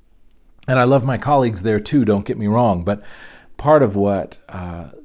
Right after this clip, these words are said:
this book is inviting me to consider is the distinction between what I would say is my heart's desire. That's the first movie that he raises, and, and the second one that he starts to talk about is that, uh, movie that came out,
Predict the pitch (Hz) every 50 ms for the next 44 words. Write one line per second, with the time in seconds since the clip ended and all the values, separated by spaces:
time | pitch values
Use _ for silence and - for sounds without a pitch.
0 | - - - - - 104 117 110 104 - 101 110 113 110 - 104 92 92 85 87
1 | 104 113 113 110 101 98 104 107 113 - - 92 - - 95 87 - - 196 202
2 | 131 98 95 92 90 87 - - - - - - - - - 117 123 117 127 120
3 | - - - 196 185 175 - 127 107 90 90 - - - 107 104 101 98 98 95
4 | 95 - - - 104 104 104 104 110 113 123 120 107 98 92 85 - - - -
5 | - 160 175 175 127 76 64 62 76 95 - - - - _ _ _ _ - 107
6 | 98 90 82 95 95 90 80 87 90 87 85 - - - 87 78 78 76 73 73
7 | 71 73 - - - - - - - - - - - - - - - - - _
8 | - - 180 - - - 123 - - 160 139 - 101 117 117 110 98 95 92 92
9 | 90 - - 107 98 92 110 117 117 120 117 101 110 101 101 110 107 110 117 -
10 | 143 139 139 139 - 226 - - 113 117 107 98 95 92 90 - - 110 98 92
11 | - - 80 - 104 104 101 - 85 82 87 82 78 - - - - - - -
12 | - - - 107 101 92 87 98 101 95 95 85 - - 98 90 87 87 110 123
13 | 131 117 117 95 95 - - - 127 117 113 107 98 90 - -